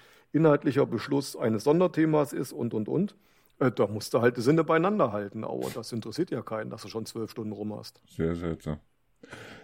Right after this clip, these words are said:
Speaker 2: Naja, du hast dir das selber ausgesucht, ganz genau. Was, äh, ich jetzt gehört habe, was ich sehr komisch fand, das ist, äh, wir kennen doch alle diese Läden, so Edeka, Rewe und wie sie nicht alle heißen.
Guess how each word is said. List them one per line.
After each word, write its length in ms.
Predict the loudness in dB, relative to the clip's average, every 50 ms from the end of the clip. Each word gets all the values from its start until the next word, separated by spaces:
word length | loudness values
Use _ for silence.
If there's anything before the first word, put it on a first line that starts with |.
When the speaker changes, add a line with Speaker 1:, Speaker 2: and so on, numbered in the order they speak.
| 4
Speaker 2:
Naja, 440 | 8 12 12 12 12 10 8 4 0 4
du 160 | 10 10 12 12
hast 220 | 12 8 6 4
dir 80 | 2 4
das 180 | 4 2 4
selber 260 | 4 4 4 4 2
ausgesucht, 580 | 2 0 0 -2 -4 -8 -8 -6 -8 -8 -8 -6
ganz 260 | -4 -4 -4 -4 -4
genau. 320 | -6 -6 -6 -6 -8 -10 -12 -16 -20 -20 -20 -20 -20 -20 -20 _ _ _
Was, 320 | 4 4 4 4 0 -8 -10 -12 -6 0
äh, 360 | 4 6 8 8 8 8 6
ich 280 | 4 0 -2 -4 0 2
jetzt 300 | 2 2 2 0 -4 0
gehört 440 | 2 2 4 6 6 6 4 4 4
habe, 340 | 2 4 4 4 2 2 0
was 180 | -2 -4 -4 -4
ich 120 | -6 -2
sehr 240 | 0 2 2 4 2
komisch 440 | 0 0 0 0 2 0 -2 -2 -4
fand, 300 | -4 -2 -2 -2 -4 -6
das 160 | -8 -4 -2
ist, 340 | -2 -4 -4 -6 -8 -4 0
äh, 240 | 2 2 2 2 0 -6 _ _ -20 -20 -18 -18 -20 -20 -12 -4
wir 100 | -2 2
kennen 160 | 4 6 6 8
doch 100 | 6 6
alle 200 | 6 6 6 6
diese 220 | 4 2 0 2
Läden, 360 | 4 6 6 6 6 4 2 0
so 140 | -2 -2
Edeka, 500 | 0 0 2 2 2 2 2 2 4 4
Rewe 380 | 4 4 2 2 2 4 2 2
und 200 | 2 0 -2 -2
wie 80 | -4 -2
sie 100 | -2 -4
nicht 220 | -4 -4 -4 -6
alle 200 | -6 -4 -4 -4
heißen. 420 | -4 -2 -2 -2 -2 -4 -8 -10